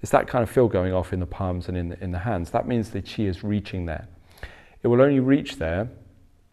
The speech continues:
Okay, if you have enough qi in the body, you have your system for that, don't you? You have your qigong, you have your alchemy, you have whatever you're doing to build your qi. You, you have your thing. But it will only reach these points,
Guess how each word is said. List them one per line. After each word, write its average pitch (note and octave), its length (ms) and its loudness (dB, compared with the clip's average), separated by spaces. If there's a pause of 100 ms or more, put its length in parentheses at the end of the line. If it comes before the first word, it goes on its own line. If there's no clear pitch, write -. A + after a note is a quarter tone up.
(500)
Okay, F2+ 280 0
if F#2 120 -2
you G#2+ 80 2
have G2+ 160 2
enough F2+ 220 -4
qi F#2 160 -4
in D#2+ 80 -2
the E2 40 -4
body, F2+ 460 4
you F#2+ 160 -4
have F#2+ 220 0
your E2 200 -2
system - 440 -2
for D#2+ 100 -6
that, D2+ 200 -4
don't G#2 140 0
you? D#2 100 -6
You D2+ 60 -6
have F2 160 -6
your D#2+ 120 -4
qigong, F#2+ 360 -2
you D#2+ 60 -6
have E2+ 140 -6
your F2+ 100 0
alchemy, F#2 320 0
you D#2 60 -4
have F2+ 140 -4
whatever E2 280 -2
you're D#2 80 -6
doing D#2 320 -2
to D#2 80 -8
build D2+ 220 -4
your D2+ 80 -6
qi. D#2 260 -4
You, E2 220 -6
you E3 100 0
have G2+ 180 -2
your D#2 100 -6
thing. E2+ 240 -4 (680)
But A2+ 120 6
it C3 60 6
will B2+ 160 4
only C#3 200 4
reach B2+ 400 0
these G#2+ 240 0
points, - 720 -4